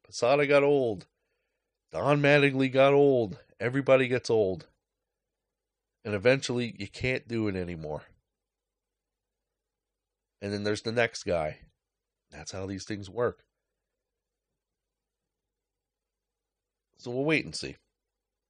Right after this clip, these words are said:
I, I don't personally see it, but I wouldn't be surprised if they bring him back. But if they bring him back, he's gotta be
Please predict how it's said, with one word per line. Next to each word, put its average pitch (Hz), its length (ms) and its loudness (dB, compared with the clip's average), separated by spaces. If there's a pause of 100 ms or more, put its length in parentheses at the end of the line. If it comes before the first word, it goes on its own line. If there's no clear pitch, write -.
(400)
I, 98 220 -2
I 113 120 2
don't 104 220 0 (260)
personally 113 580 -2
see 92 260 -8
it, 95 180 -8
but 104 120 -2
I 104 60 2
wouldn't 107 420 -4
be 98 140 -4
surprised 85 500 -4
if - 40 -18
they 90 80 -8
bring 85 220 -10
him 85 120 -12
back. 80 280 -4
But 98 100 -4
if 85 60 -8
they 110 100 -2
bring 165 220 -4
him 104 80 -2
back, 101 200 4
he's 98 180 -10
gotta 107 400 -10
be 87 360 -8